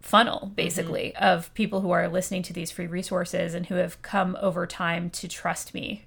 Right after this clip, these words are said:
Speaker 1: as a, a resource in this area and, and have thus joined this community. So,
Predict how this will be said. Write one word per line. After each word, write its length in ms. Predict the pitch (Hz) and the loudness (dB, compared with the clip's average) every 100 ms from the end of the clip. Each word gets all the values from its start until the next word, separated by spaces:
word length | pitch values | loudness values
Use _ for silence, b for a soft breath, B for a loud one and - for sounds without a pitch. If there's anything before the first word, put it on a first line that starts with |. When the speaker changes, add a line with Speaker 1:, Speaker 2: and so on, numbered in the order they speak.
| - | -2
Speaker 1:
as 220 | 190 180 | 0 0
a, 280 | 180 165 170 - | 0 0 0 0
a 80 | 170 | -2
resource 440 | 170 - 170 - | -2 -4 -6 -6
in 80 | 165 | -8
this 160 | 165 - | -8 -6
area 320 | 165 165 156 | -4 -2 -2
and, 180 | 156 175 | -4 -6
and 200 | 180 170 | -6 -6
have 200 | 160 160 | -6 -6
thus 200 | 160 - | -8 -8
joined 260 | 170 156 | -8 -8
this 220 | 175 - - | -10 -12 -14
community. 500 | - 175 180 - 190 | -8 -6 -6 -6 -2
So, 320 | 202 185 | 2 2